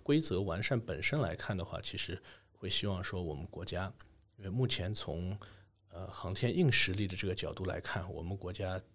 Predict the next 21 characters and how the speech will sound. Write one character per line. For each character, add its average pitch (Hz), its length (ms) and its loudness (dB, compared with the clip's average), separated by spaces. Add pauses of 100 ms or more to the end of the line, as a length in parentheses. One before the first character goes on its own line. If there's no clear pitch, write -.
(220)
从 87 320 -2
航 92 280 -4
天 117 180 -2
大 117 220 2
国 82 200 -8
向 95 200 -2
航 92 180 -6
天 110 180 -4
强 95 240 -2
国 95 140 -4
转 82 180 -6
型 92 200 -4
升 113 200 2
级， 104 320 0 (400)
这 - 140 0
个 90 100 0
升 117 220 4
级 110 100 0
成 90 220 0
功 113 220 2
啊， - 180 -2